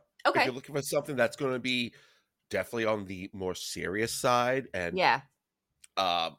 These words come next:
Speaker 2: while still has some of its campy them-, themes, it's n-, very not the, like,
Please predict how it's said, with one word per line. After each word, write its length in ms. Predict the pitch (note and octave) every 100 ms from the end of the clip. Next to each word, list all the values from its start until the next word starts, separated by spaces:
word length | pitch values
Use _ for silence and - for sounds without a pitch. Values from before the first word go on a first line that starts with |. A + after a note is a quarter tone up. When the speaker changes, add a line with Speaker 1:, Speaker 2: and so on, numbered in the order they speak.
| _
Speaker 2:
while 260 | - E3 F3+
still 220 | - G3+
has 340 | E3 C#3+ C#3+ -
some 260 | - A#2
of 80 | A2
its 140 | G2 -
campy 420 | - F#2 G2 F#2+
them-, 220 | - E2+ -
themes, 400 | - G2+ F#2+ G#2+ -
it's 260 | E2+ -
n-, 140 | A2+ G#2
very 640 | F2 E2 F#2 F#2 F#2 F2+ - _
not 480 | F#2 F2+ C#3+ F#2 -
the, 100 | -
like, 360 | C#2+ D2+ C#2